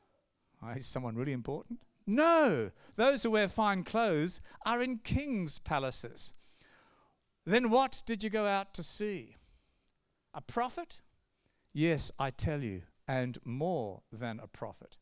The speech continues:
This is the one about whom it is written, 'I will send my messenger ahead of you, who will prepare your way before you.'" And so he, Jesus links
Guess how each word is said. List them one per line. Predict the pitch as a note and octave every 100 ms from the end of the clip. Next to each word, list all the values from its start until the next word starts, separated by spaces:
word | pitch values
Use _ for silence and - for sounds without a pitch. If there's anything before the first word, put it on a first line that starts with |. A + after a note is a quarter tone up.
| _ _ _ _ _
This | B2+ D#3 C#4+ A#3+ - -
is | G#3+ G3
the | G#3+
one | F#3 F3+ C3 G#2 A#2
about | B2+ D#3 D3 - -
whom | G#3 A3+ G#3+
it | G3
is | E3+
written, | C#3 G#2+ G2 G2 A2 _ _ _ _ _ _ _ _
'I | A#2 C3
will | B2+ B2+
send | - - D#3 D#3 D3
my | C#3+ B2
messenger | B2+ D3 - C#3+ C#3+ -
ahead | A#2+ C#3 C3
of | G2
you, | G2 F#2+ F#2 _ _ _ _ _ _ _
who | - A#2+
will | A#2
prepare | - A2 - D#3 B2 G#2 G#2 - _ _ _ _ _ _ _ _
your | A#2+ A#2 A2+
way | A2
before | A2 G#2+ - A2
you.'" | G#2 G2 C3+ _ _ _ _ _ _ _ _ _
And | A#2+
so | A2+
he, | A2+ A2 A2 - _ _ _ _
Jesus | - D#3 B2 G2+
links | A2 B2 D#3+ C3+ - -